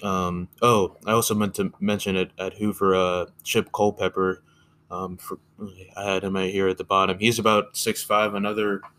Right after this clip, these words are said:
you know, stronger, uh, perimeter player with, uh, with Fairley and Sheffield. Um, he was getting to the basket, you know, in the open court, um,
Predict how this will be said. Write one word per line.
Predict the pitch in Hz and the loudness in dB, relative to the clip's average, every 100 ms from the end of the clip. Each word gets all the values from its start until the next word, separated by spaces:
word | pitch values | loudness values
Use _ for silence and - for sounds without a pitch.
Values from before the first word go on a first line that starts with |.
| - - | -20 -16
you | 104 | -8
know, | 98 | -6
stronger, | - - 101 101 104 101 101 | -6 -2 0 0 0 0 2
uh, | 98 | 0
perimeter | 95 - 104 104 101 | -2 -4 -4 0 -2
player | - 104 104 | 0 0 2
with, | 98 95 - | 2 0 0
uh, | 95 92 92 _ _ _ _ _ _ _ _ _ _ _ _ _ _ _ - | 2 2 -2 _ _ _ _ _ _ _ _ _ _ _ _ _ _ _ -4
with | 117 | -4
Fairley | - 117 120 117 | 2 6 6 8
and | 113 | 6
Sheffield. | 104 120 117 123 117 117 113 113 - _ _ - | 4 2 2 2 4 4 2 0 -8 _ _ -6
Um, | 98 95 95 95 - _ _ _ - _ _ | -2 -2 -2 -4 -8 _ _ _ -20 _ _
he | 104 | -2
was | 107 101 95 | 0 0 -2
getting | 107 101 | -2 -2
to | 98 | -2
the | 98 | -2
basket, | 95 98 95 104 95 90 | 0 0 -2 -4 -4 -6
you | 92 | -10
know, | 92 | -6
in | 90 | -6
the | 90 | -2
open | 98 101 95 | -2 -4 -10
court, | 90 104 101 98 90 | -8 -2 0 0 -2
um, | 92 92 90 87 | -6 -6 -6 -10